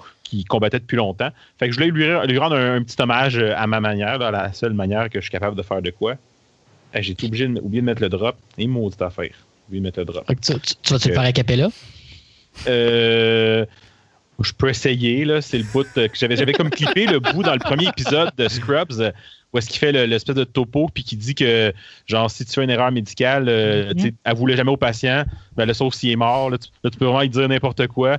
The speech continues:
Speaker 1: <laughs> Puis là, il se prend la tête. Puis,
Speaker 2: Puis là, il s'assit, il se prend la tête, puis c'est la fin de sa première scène.
Speaker 1: <laughs>
Speaker 2: Quelle
Speaker 1: C'est
Speaker 2: introduction
Speaker 1: ça.
Speaker 2: magnifique au personnage.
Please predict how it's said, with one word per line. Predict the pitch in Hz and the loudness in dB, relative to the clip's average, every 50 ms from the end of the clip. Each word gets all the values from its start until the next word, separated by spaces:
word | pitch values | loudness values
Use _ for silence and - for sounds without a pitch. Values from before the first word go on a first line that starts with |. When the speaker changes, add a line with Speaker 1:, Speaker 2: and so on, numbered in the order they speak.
| - - | -2 -8
Speaker 1:
<laughs> | - - | -6 -2
Puis | 175 170 | 0 2
là, | 175 170 160 277 269 170 170 165 156 - _ _ - | 2 2 2 2 2 2 2 2 0 -4 _ _ -4
il | 120 113 | -4 -4
se | 107 - | -4 -6
prend | - 113 | -6 -6
la | 107 104 | -6 -6
tête. | 101 - 104 107 120 - _ _ | -6 -10 -14 -16 -16 -16 _ _
Puis, | - - - _ _ _ _ _ _ _ _ - _ _ _ _ | -20 -20 -20 _ _ _ _ _ _ _ _ -20 _ _ _ _
Speaker 2:
Puis | - 139 135 131 | 0 2 2 2
là, | 135 165 135 - | 2 2 2 0
il | 185 | 0
s'assit, | - 170 131 - - - 131 | 0 0 0 -2 -4 -6 -4
il | 139 147 | -4 -4
se | - | -2
prend | - 160 127 123 127 | -2 -2 0 2 2
la | 120 110 107 | 2 2 0
tête, | - - 123 113 117 123 127 - - _ | 0 0 0 2 2 0 -2 -4 -8 _
puis | - - | -12 -4
c'est | - - | -2 -2
la | 113 107 104 | 0 -2 -2
fin | - 117 | 0 -2
de | 117 113 | 0 2
sa | - 127 | 0 0
première | - 120 120 123 120 117 117 120 | 0 0 0 0 0 0 0 -2
scène. | 117 - 113 110 110 117 123 131 120 117 113 - | -2 -2 0 0 2 2 2 0 0 -2 -8 -12
Speaker 1:
<laughs> | - - - | -16 -6 -2
Speaker 2:
Quelle | 156 143 143 | 0 2 2
Speaker 1:
C'est | 139 | 2
Speaker 2:
introduction | 135 - 147 135 131 131 131 - 139 135 139 131 | 2 0 0 0 0 -2 -2 0 0 0 0 0
Speaker 1:
ça. | 131 | 0
Speaker 2:
magnifique | 135 135 139 135 131 131 123 - 135 131 127 | 0 0 0 0 -2 -4 -4 -2 -2 0 0
au | 135 | 0
personnage. | 127 135 127 - 127 120 120 120 127 135 120 117 110 - | 0 0 0 0 -2 -2 -2 -2 -2 -2 -2 -4 -6 -6